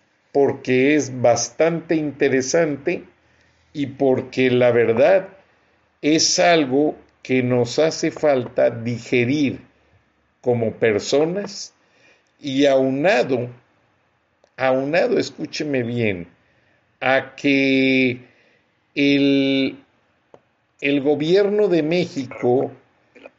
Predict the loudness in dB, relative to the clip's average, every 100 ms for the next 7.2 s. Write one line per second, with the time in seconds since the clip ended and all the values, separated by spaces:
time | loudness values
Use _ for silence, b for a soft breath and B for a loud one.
0 | -6 -2 -2 -2 -2 2 4 2 0 -2
1 | 0 2 4 4 4 4 4 2 -2 -8
2 | _ _ _ _ _ _ _ _ _ _
3 | _ _ _ -6 -2 0 0 2 4 4
4 | 2 -2 -4 -8 -6 -4 -4 -2 -4 -6
5 | -10 _ _ b b b b b b b
6 | -2 0 2 2 0 -2 0 2 4 4
7 | 0